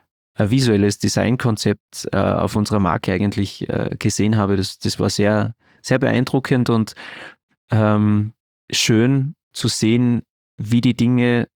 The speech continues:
zusammenspielen und wie s-, sich plötzlich Dinge ableiten und diese, diese Herleitung, warum haben wir jetzt runde Ecken, warum haben wir einen hohen Weißanteil, warum ist es so oder so oder so nicht,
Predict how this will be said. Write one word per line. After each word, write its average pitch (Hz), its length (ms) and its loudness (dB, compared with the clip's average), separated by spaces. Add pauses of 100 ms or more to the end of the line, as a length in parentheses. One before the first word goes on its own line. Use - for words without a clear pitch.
(800)
zusammenspielen 110 840 0
und 104 160 0
wie 110 60 2
s-, 110 240 -2
sich - 280 -6
plötzlich 107 380 0
Dinge 113 300 2
ableiten 104 520 0
und 101 200 0 (500)
diese, 101 380 2
diese 101 240 0
Herleitung, 104 580 2
warum 101 400 2 (720)
haben 104 280 0
wir 95 80 2
jetzt - 240 -4
runde 98 240 2
Ecken, 90 360 -2
warum 104 520 0 (100)
haben 95 160 -2
wir 95 60 2
einen 95 100 2
hohen 98 180 2
Weißanteil, 90 600 0
warum 101 400 0 (320)
ist 101 100 0
es 101 140 -2
so 107 180 2
oder 92 160 0
so 104 240 0
oder 104 160 0
so 104 220 0
nicht, 123 280 0